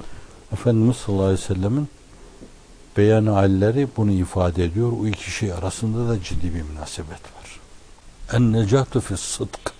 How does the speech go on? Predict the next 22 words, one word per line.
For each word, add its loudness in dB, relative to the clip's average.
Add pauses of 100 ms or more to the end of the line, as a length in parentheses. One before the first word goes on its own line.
(160)
diyor. -8 (2000)
Allah 6
Resulü'nü 4
âlâ 6
illiğini 2
veya 4
Sıddık-ı 0
Ekber'i 0
âlâ 2
illiğini 0
kemalata 2
çıkaran -2
sıdıktır. -6 (800)
Ebu 2
Cehil'i 2
esfel-i -2
safiline -2
götüren -6
keziptir. -8 (720)
Bırakın 2
şu -2
mübalağaları, -2